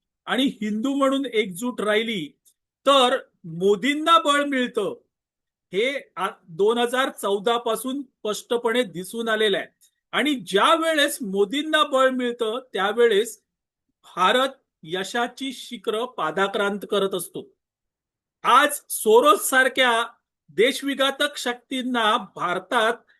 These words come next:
प्रवेश मिळाला पण इथे काही करता आलं नाही. त्याचं कारण एकवटलेला हिंदू आहे. त्याचं कारण एकवटलेला हिंदू आहे आणि सक्रिय झालेला हिंदू आहे मित्रांनो, सक्रिय झालेला.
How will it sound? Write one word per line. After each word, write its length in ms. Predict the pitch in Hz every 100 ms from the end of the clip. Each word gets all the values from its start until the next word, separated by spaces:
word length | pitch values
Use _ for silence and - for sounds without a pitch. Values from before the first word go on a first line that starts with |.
| _ _ _
प्रवेश 400 | - 214 262 294 302
मिळाला 380 | 269 269 262 220
पण 260 | - 240
इथे 260 | 240 190 247
काही 280 | 240 226 240
करता 520 | - 196 196 220 208
आलं 220 | 208 196
नाही. 180 | 165 117 _ _ _ _ _ _ _
त्याचं 360 | 220 202 202 294
कारण 800 | 285 _ 247 269 320 262 208 214 _ _ _ _ _ _ _
एकवटलेला 880 | 190 214 - 254 262 262 240 240 254
हिंदू 560 | 196 - 180 180 180 185
आहे. 120 | 135 - _ _ _ _ _ _ _
त्याचं 260 | 233 240 311
कारण 360 | 294 285 302 294
एकवटलेला 600 | 302 - 302 302 302 294
हिंदू 340 | 262 285 262
आहे 220 | 247 220 208 _ -
आणि 380 | 240 330 247 269 _ _ _ _
सक्रिय 840 | - - 240 240 - 262 277 285 285 196
झालेला 480 | 202 202 226 240 240
हिंदू 500 | 247 - 190 196 208
आहे 160 | 214
मित्रांनो, 480 | 208 190 175 131 110 -
सक्रिय 580 | - 170 - 202 208
झालेला. 440 | 190 175 151 131